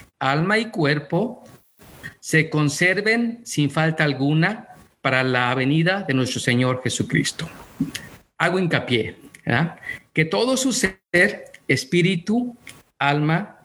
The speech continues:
y cuerpo. Quiere decir que el, todo el ser en nosotros está, que somos seres espirituales,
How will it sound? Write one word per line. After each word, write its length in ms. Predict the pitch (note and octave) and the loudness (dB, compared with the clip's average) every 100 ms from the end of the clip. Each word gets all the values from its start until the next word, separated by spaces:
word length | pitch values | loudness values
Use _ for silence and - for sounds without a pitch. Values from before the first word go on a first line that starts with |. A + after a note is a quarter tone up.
| _ | _
y 160 | D#3+ - | 0 2
cuerpo. 500 | C3+ A2 - - - - - - - - - | 0 0 -2 -6 -8 -16 -10 -6 -6 -6 -2
Quiere 280 | F#3 A3+ A#3 | 2 4 2
decir 600 | A#3 - D#3 E3 - - - - - - - - - | 0 2 2 2 -4 -20 -20 -20 -20 -8 -8 -8 -2
que 200 | D#3+ E3 | 2 2
el, 140 | - | 0
todo 280 | G3 A#3 B3+ | 0 2 2
el 100 | B3+ | 0
ser 540 | - F3+ G3 - - - | 2 2 0 -8 -8 0
en 100 | C#3+ | 0
nosotros 800 | C#3+ - E3 D#3+ F#3 A#3+ - - - - - - - - - _ | 0 -2 0 2 0 -2 -6 -14 -20 -20 -20 -20 -20 -20 -20 _
está, 600 | - C#3+ - E3 E3+ - - - | -2 -2 2 2 2 -6 -14 -4
que 80 | D#3 | -2
somos 300 | F#3+ G#3+ A3 | 2 2 2
seres 320 | G#3+ G#3 - | 2 2 0
espirituales, 1040 | F3+ E3 - C#3+ D3 D#3 C#3 C3+ A3 - | -2 -2 0 0 0 2 2 0 -2 -8